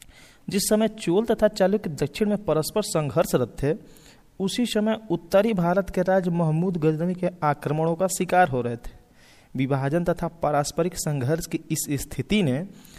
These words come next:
तुर्क आक्रमणकारियों का कार्य सुगम कर दिया और इस तरह मोहम्मद गजनवी अपने लक्ष्य में लगभग सफल रहा। हमने अभी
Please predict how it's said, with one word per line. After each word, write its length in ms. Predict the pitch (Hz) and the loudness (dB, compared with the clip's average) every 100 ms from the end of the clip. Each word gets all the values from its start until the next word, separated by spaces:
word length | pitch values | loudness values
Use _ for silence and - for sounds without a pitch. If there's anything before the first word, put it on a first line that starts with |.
| - - | -20 -2
तुर्क 280 | 226 220 - | 0 0 0
आक्रमणकारियों 840 | 165 156 165 170 160 143 139 160 175 | -2 0 0 -2 2 4 4 2 0
का 100 | 151 | -2
कार्य 340 | - 151 147 | 2 4 4
सुगम 380 | - 139 170 180 | 0 -2 0 0
कर 180 | 139 104 | 0 0
दिया 340 | 113 123 185 - - - - - _ _ _ _ _ _ - - _ - - - - | 0 0 -2 -8 -20 -20 -20 -20 _ _ _ _ _ _ -20 -20 _ -20 -20 -8 -2
और 180 | 131 - | -2 2
इस 220 | 175 - | 0 2
तरह 200 | 131 135 | 0 0
मोहम्मद 500 | 147 143 135 143 147 | 0 -2 -2 -2 -2
गजनवी 460 | 127 131 123 135 196 - - | -2 -2 -2 -4 -6 -2 0
अपने 400 | 123 127 147 156 - - _ - _ _ _ _ _ _ _ 139 | 0 0 -4 -6 -14 -20 _ -20 _ _ _ _ _ _ _ -2
लक्ष्य 320 | 160 - 127 | 0 0 -4
में 220 | 143 196 - - _ - 139 | -4 -6 -12 -20 _ -10 0
लगभग 380 | 151 160 165 | 4 4 2
सफल 340 | 170 - - 110 | 0 0 2 0
रहा। 260 | 104 - - - - - - - - - - _ _ _ _ _ _ _ _ _ _ _ _ _ _ _ _ _ _ _ _ _ _ - _ _ _ _ | -2 -6 -14 -20 -20 -20 -20 -20 -20 -20 -20 _ _ _ _ _ _ _ _ _ _ _ _ _ _ _ _ _ _ _ _ _ _ -20 _ _ _ _
हमने 340 | 143 156 185 208 | -2 0 2 2
अभी 360 | 190 202 220 | 2 2 0